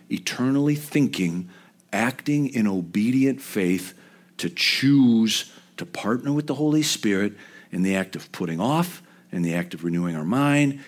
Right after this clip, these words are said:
in the act of putting on. Remember in James, what does he say? "Show me your faith without your works.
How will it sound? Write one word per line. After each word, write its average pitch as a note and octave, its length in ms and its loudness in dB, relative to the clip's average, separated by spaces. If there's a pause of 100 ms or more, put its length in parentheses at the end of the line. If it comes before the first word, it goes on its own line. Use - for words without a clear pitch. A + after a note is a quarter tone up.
(100)
in G2 80 -4
the F#2+ 80 0
act F#2+ 240 -2
of E2 280 -8
putting G#2+ 400 0 (100)
on. E2 520 -6 (1400)
Remember A#2+ 240 2
in A2+ 140 4
James, C3 680 2
what C3 120 0
does B2 100 2
he A#2 80 0
say? - 400 0 (140)
"Show - 260 0
me E3 100 0
your D3 120 2
faith C#3+ 480 0
without A2+ 400 -4
your G#2 100 0
works. C3+ 380 -2